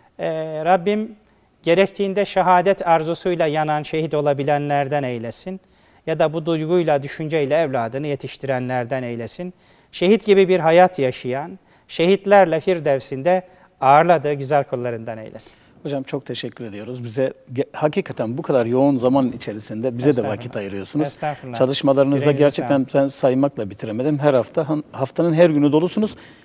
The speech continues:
Speaker 2: Bir de özellikle cuma günleri ilçelere ayırıyorsunuz.
Speaker 1: Allah razı
Speaker 2: O da,
Speaker 1: olsun.
Speaker 2: e, hakikaten çok ayrı bir, e, keyif veriyor insanlara. İlim müftüsünü, e, yanlarında görmek hoşlarına gidiyor. Çok güzel mesajlar alıyoruz biz.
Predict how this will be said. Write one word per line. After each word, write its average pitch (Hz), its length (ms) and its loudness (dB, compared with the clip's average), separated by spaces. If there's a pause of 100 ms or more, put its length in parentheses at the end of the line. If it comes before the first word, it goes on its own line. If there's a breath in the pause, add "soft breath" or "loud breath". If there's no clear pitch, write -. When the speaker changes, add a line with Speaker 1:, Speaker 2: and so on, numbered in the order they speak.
(100)
Speaker 2:
Bir 135 60 -4
de 139 60 0
özellikle 151 440 2
cuma 151 260 4
günleri 147 240 2
ilçelere 127 480 0
ayırıyorsunuz. 95 800 -4
Speaker 1:
Allah 139 120 -8
razı 123 240 -8
Speaker 2:
O 143 80 0
da, 156 80 6
Speaker 1:
olsun. - 140 0
Speaker 2:
e, 135 420 0
hakikaten - 440 -2
çok 147 220 -4
ayrı 139 280 2
bir, 123 200 -2
e, 113 540 -10
keyif 143 360 -4
veriyor 104 200 -8
insanlara. 101 560 -8 (300 loud breath)
İlim 143 240 0
müftüsünü, 139 540 -6 (320)
e, 113 60 -12
yanlarında 131 500 2
görmek 123 380 -4
hoşlarına 123 460 -2
gidiyor. 104 240 -8
Çok 143 200 -4
güzel 135 200 2
mesajlar 123 420 -2
alıyoruz 104 480 -8
biz. 165 140 -8